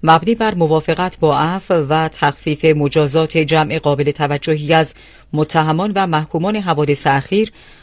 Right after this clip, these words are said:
و همچنین محکومان دادگاه‌های عمومی و انقلاب و سازمان قضایی نیروهای مسلح،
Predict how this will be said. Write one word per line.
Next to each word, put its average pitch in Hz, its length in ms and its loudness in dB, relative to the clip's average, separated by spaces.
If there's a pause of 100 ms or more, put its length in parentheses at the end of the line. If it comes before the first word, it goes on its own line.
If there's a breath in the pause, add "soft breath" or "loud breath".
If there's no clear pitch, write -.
و 151 120 4
همچنین 220 400 2
محکومان 190 500 -2
دادگاه‌های 165 560 0
عمومی 151 400 -2
و 160 60 -2
انقلاب 151 560 0 (340 loud breath)
و 160 160 2
سازمان 160 500 0
قضایی 156 520 0
نیروهای 160 460 0
مسلح، 143 640 0